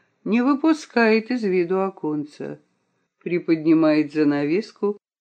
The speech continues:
всматривается, щуря глаза, то, как бабка Лиза, застывает среди хлопот, вслушивается,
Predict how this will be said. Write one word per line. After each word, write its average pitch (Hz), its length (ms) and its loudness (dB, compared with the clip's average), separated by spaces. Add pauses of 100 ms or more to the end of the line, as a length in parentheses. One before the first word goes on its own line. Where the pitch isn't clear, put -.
всматривается, 233 1120 2
щуря 202 440 0
глаза, 185 680 0 (400)
то, 277 360 0
как 233 320 0
бабка 277 400 0
Лиза, 240 540 4 (240)
застывает 254 840 2
среди 190 380 -2
хлопот, 190 680 0
вслушивается, 156 1200 -2